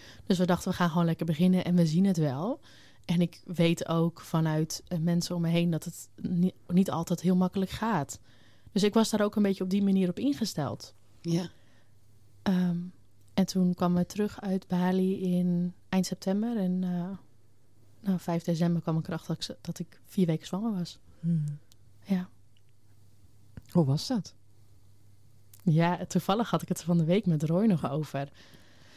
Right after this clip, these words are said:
Speaker 1: Ik kwam erachter op zijn verjaardag. De avond ervoor hebben we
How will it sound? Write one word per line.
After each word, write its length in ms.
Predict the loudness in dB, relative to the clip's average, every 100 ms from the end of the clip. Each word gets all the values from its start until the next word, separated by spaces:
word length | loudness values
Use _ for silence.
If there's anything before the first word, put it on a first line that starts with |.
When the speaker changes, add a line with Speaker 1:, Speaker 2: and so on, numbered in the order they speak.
| -20 -20 -8
Speaker 1:
Ik 120 | -2 2
kwam 180 | 4
erachter 300 | 2 2 -2
op 60 | -2
zijn 240 | 2 2
verjaardag. 720 | 2 0 -2 0 -2 -4 -12 -20 -20 -20 -20 -20 -20 -20 -20 -16 -6 2
De 160 | 2
avond 340 | 4 2 2 0
ervoor 300 | 0 2 2
hebben 240 | 2
we 60 | 0